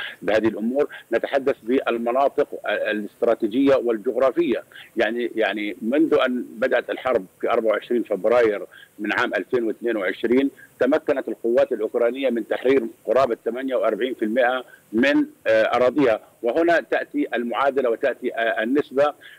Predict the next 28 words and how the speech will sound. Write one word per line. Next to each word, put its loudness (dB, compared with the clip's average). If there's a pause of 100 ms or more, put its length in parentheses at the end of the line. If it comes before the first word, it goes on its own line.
ما -2
زالت 2
يعني، -4
آه، -2
القوات 0 (120)
الأوكرانية -2 (320)
تحافظ 0
على 2
كثير -2
من -4
مواقعها، 0
وخاصة -2
بخمود -4 (100)
التي 0
لا 2
أستبعد 0
أيضًا -2
أن -10
تسقط -4
بيد 0
القوات 0
الروسية، 2 (320)
ولكن 2 (280)
يعني -2
هناك، -2
آه، 2 (600)
محاولات 2
لعدم 0